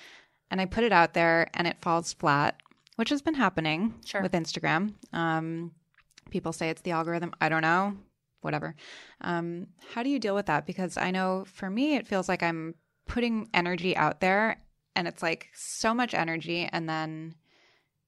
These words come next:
Speaker 1: to not have anything reciprocated,
Speaker 2: Yeah.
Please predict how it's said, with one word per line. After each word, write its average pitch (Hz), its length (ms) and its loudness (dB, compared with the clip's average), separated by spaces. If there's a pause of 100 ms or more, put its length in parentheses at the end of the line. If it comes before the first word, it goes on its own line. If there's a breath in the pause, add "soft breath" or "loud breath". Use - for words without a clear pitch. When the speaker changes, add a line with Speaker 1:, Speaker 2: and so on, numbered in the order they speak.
(440)
Speaker 1:
to 202 100 -8
not 170 300 -2
have 175 140 -6
anything 160 640 -10 (200)
reciprocated, 233 920 -2
Speaker 2:
Yeah. 185 180 -6